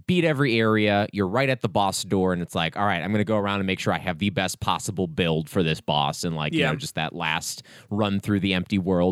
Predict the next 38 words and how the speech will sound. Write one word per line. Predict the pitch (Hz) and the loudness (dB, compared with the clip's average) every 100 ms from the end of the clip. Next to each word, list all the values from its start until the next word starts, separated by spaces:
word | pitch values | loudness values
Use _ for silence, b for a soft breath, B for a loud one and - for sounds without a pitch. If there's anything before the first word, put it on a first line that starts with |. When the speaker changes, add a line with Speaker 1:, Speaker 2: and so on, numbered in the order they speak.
| 87 | 0
Speaker 1:
trying | 87 85 | -4 -2
to | |
get | 85 - | -2 -2
your, | 87 85 | 0 0
anything | 98 - 90 | -2 -4 -4
you | |
left | 80 78 | -2 -4
behind. | 82 82 85 78 78 - b b b | -6 -4 -2 -2 -6 -12 b b b
Um, | 87 80 76 73 | -2 -2 -4 -4
and | 180 | -2
I | 269 | 0
did | 294 247 | -2 -6
think | 403 | -2
there's | 294 | 0
a | 180 | 2
lot | 160 170 | 0 0
of | |
good | 139 147 | -2 -4
strategy | - 120 139 95 87 | -2 -2 -2 -4 -4
with | 78 82 | -4 -2
it. | 80 78 - | -2 -4 -6
Um, | 82 78 76 76 - | -4 -4 -4 -6 -2
but | 90 - - | 0 -2 -6
yeah, | 139 269 | -2 0
I | 156 | 2
really | 156 240 220 | 2 2 0
enjoyed | 151 185 | 2 0
the | |
co-op. | 143 139 104 - | 0 2 2 2
What | 120 | 0
about | 120 | 2
you? | 131 98 92 _ _ B B B - | 2 0 -2 _ _ B B B -2
Speaker 2:
I, | 247 339 - | 0 2 2
I | 214 | 2
thought | 285 | 2
it | 208 | 0
was | 147 | 0
great. | 196 143 | 0 -2